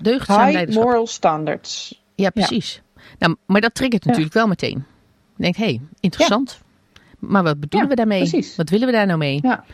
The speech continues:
Speaker 1: Dus het lijkt me een goed moment om, eh, om mijn, eh, chef, eh,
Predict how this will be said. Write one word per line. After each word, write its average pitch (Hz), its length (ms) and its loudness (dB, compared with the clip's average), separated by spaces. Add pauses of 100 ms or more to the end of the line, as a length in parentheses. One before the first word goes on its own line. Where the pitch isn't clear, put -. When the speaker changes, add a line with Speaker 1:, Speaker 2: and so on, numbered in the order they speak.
(280)
Speaker 1:
Dus 190 120 0
het 202 120 -2
lijkt 220 180 2
me 202 60 0
een 185 60 0
goed - 180 -4
moment 233 340 2
om, 202 220 0
eh, 180 240 0 (760)
om 190 100 0
mijn, 165 220 0
eh, 151 140 0
chef, - 360 -2
eh, 143 240 0